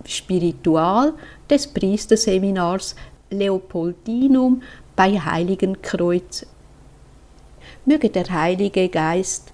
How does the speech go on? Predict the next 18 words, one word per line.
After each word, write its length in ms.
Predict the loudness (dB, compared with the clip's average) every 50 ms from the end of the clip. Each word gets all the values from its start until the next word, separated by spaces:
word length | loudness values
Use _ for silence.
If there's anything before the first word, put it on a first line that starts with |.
| -20 -8
uns 240 | -6 -4 -4 -2 -2
ein 240 | -2 -2 -2 -2 -2
hörendes 600 | -2 -2 0 0 -2 -4 -4 -4 -6 -6 -4 -4
Herz 340 | -2 -2 -4 -6 -8 -8 -4
schenken, 560 | -2 -2 -2 -2 -4 -8 -10 -6 -6 -6 -6 -6 -10 -18 -20 -20 -20 -10 -2
damit 340 | 0 0 2 0 -2 -2 2
wir 220 | 2 2 2 4
offen 420 | 2 2 2 0 -2 -4 -4 -4 -4
für 280 | -4 -2 0 0 0 -2 -8 -20 -18 -6 0
das 240 | 0 0 0 0 -2
Wort 300 | -2 -2 -2 -2 -4 0
Gottes 720 | 2 2 2 2 -2 -6 0 0 0 2 0 -2 -6 -4
in 200 | -2 0 0 0
Bezug 520 | 0 -2 -4 -4 -6 -2 -2 -2 -2 -2
auf 260 | -4 -4 -4 -6 -12 -14 -8
die 80 | -8 -8
Familie 720 | -2 -2 -2 0 0 -2 -2 -2 -2 0 0 0 0 0 -4 -10 -18
sind. 480 | -14 -8 0 2 2 2 2 -2 -6 -8